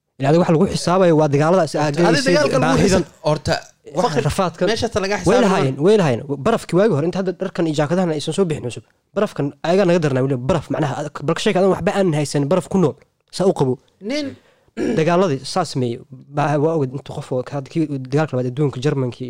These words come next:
Speaker 1: la isku laayay.
Speaker 2: Isku
Speaker 1: Waa la isku baaba'ay.
Speaker 2: Nin aan ku, nin aan
Speaker 1: So,
Speaker 2: shi-
Speaker 1: way, waxaan way soo mareen.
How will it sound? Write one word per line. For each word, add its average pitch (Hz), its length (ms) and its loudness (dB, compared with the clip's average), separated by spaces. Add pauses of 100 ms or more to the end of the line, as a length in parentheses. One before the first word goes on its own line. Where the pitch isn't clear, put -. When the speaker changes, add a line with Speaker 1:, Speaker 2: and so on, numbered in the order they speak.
Speaker 1:
la 127 80 -14
isku - 160 -16
laayay. 131 240 -4
Speaker 2:
Isku 208 180 -12
Speaker 1:
Waa - 300 -4
la - 20 4
isku 151 140 -2
baaba'ay. 123 300 0
Speaker 2:
Nin 277 180 -8
aan 277 160 -6
ku, 269 160 -8
nin 233 160 -4
aan 285 80 -4
Speaker 1:
So, 190 80 4
Speaker 2:
shi- 180 160 4
Speaker 1:
way, 175 160 4
waxaan 214 240 2
way 190 80 4
soo 233 160 2
mareen. 143 260 0